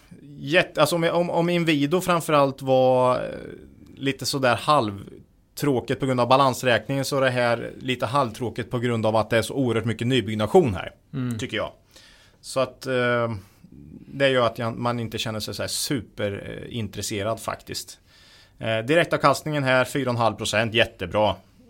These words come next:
Speaker 1: Det är bra direktavkastning i Inwido också, eh, fem procent ungefär. Så att det är två fina, välskötta bolag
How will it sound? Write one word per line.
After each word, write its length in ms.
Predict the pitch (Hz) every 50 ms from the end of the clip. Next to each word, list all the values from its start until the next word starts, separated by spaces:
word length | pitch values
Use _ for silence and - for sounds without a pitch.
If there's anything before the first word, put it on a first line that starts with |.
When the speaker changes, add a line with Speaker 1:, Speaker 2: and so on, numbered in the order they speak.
| - - 127 113 127 135
Speaker 1:
Det 140 | 131 127 120
är 360 | 123 127 127 120 120 120 120
bra 300 | 117 113 131 127 117 113
direktavkastning 580 | 113 117 113 107 110 104 - 104 - - 107 107
i 40 | 107
Inwido 300 | 107 101 98 95 92 92 80
också, 280 | - - - 107 98 90 - - 120
eh, 120 | 113 -
fem 260 | - - 120 101 95
procent 400 | 92 101 95 - 104 113 120 -
ungefär. 320 | 110 101 95 - 87 - - _ _
Så 160 | - - -
att 200 | - - - - - - - - - _ _ _ - - - - - - - - _ _
det 160 | 160 208 247
är 40 | -
två 480 | - - 226 220 208 208 202 202 202 196 185 180 170 180 185 160
fina, 300 | - 208 202 165 165 165
välskötta 440 | 170 180 165 151 160 143 - 143
bolag 580 | 139 151 156 135 127 135 151 160 143 120 107 110